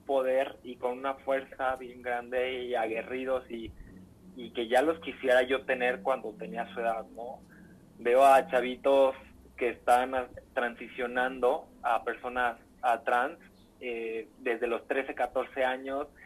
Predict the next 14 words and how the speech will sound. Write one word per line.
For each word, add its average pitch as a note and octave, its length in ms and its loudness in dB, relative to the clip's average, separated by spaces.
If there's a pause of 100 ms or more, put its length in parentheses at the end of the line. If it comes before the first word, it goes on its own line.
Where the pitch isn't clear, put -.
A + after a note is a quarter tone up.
(440)
sin B2 220 -8
ningún B2 400 -6
problema, B2+ 540 2
que A#2 120 -8
salen C3 300 -2
a B2 60 -2
la A#2 120 -2
calle B2 220 -2
maquillados, A#2 640 -2
que B2 100 -12
salen B2+ 240 -4
a A#2+ 100 -6
la A#2 100 -6
calle, B2 480 -2